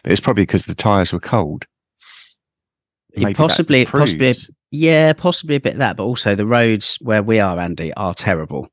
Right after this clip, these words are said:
Speaker 2: They are absolutely appalling. So yeah, like, there
Speaker 1: Yeah,
Speaker 2: are
Speaker 1: but my road, my car goes down that road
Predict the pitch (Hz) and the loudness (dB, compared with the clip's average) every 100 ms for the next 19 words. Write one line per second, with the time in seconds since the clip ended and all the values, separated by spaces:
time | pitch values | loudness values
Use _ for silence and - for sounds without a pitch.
0 | _ _ _ _ _ _ 92 98 95 - | _ _ _ _ _ _ 0 2 0 -2
1 | - - - 85 80 82 87 98 95 80 | -4 -4 -4 -4 -4 -6 -2 2 2 0
2 | 78 - 98 95 110 101 92 80 101 104 | -2 0 2 4 4 4 2 2 4 4
3 | 104 135 120 90 90 - 131 123 95 85 | 4 4 2 2 -2 -2 -2 0 -4 -4
4 | 82 - 92 92 - 98 104 | -6 -6 -8 -8 -8 -10 -10